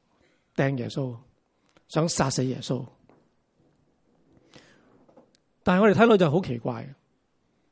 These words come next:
第九節，耶穌嘅回答係回答嚟嘅咩？但係聖經話回答喎，會唔會似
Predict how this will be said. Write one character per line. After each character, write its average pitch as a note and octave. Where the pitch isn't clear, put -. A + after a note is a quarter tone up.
第 F#3+
九 F3+
節， -
耶 D#3
穌 C4+
嘅 E3
回 D3
答 F3+
係 F3+
回 D3
答 G3
嚟 D3
嘅 D#3+
咩？ A#3
但 F#3+
係 F3
聖 G#3+
經 A#3+
話 G#3
回 C#3+
答 G3
喎， F3+
會 A3
唔 G#3+
會 A#3+
似 G3